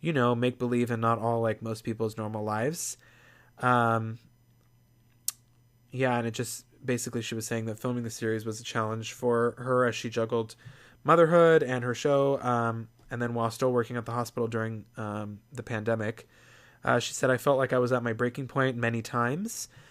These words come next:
There will be a few tears. Uh, you know, it's hard enough being a physician, mom, and then you throw in the pandemic, which of course none of us saw that coming.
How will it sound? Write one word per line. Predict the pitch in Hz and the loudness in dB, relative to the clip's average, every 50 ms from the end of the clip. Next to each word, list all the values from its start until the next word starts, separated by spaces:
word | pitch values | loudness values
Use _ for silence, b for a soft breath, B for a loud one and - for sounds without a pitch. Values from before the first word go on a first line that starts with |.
| B B B _ | B B B _
There | 139 135 135 | 4 6 8
will | 139 151 | 8 8
be | 151 156 156 156 | 6 6 4 2
a | 151 | 2
few | - 165 156 | 2 -2 -4
tears. | 151 - - - 139 135 135 135 135 135 131 127 - - - | -2 -2 -2 0 2 4 4 4 4 4 2 0 -2 -6 -4
Uh, | 127 123 120 120 120 | -2 0 0 0 0
you | 120 123 | -2 -2
know, | 123 127 | -2 0
it's | 131 127 - | -2 -2 -2
hard | - 139 131 131 | 2 4 4 4
enough | 127 123 127 123 - | 4 2 0 -2 -2
being | - 127 123 120 | -2 -4 -4 -4
a | 120 | -4
physician, | 117 131 113 117 120 113 - - 123 120 120 117 | -4 -4 -2 -2 -2 -2 -2 -2 -4 -4 -2 -2
mom, | 120 120 117 117 117 117 117 | 0 0 2 2 0 -2 -2
and | 113 117 117 117 | -4 -6 -4 -4
then | 117 117 117 | -4 -4 -4
you | 117 113 | -6 -6
throw | 113 - 120 117 113 | -2 0 2 2 2
in | 117 113 | 2 0
the | 110 104 | -4 -6
pandemic, | - - 107 104 104 113 120 120 117 113 110 - | -8 -8 -8 -4 -2 -2 0 0 -2 -2 -2 -4
which | 107 - | -6 -8
of | 110 104 | -8 -10
course | - - 117 113 110 - | -6 -4 -4 -4 -4 -4
none | 113 113 117 | -4 -4 -4
of | 110 | -4
us | 110 104 | -4 -6
saw | - - 117 113 110 | -4 -2 -2 -2 0
that | 110 113 107 - | 0 -2 -4 -4
coming. | - - 113 107 107 113 131 | -6 -8 -8 -6 -6 -8 -8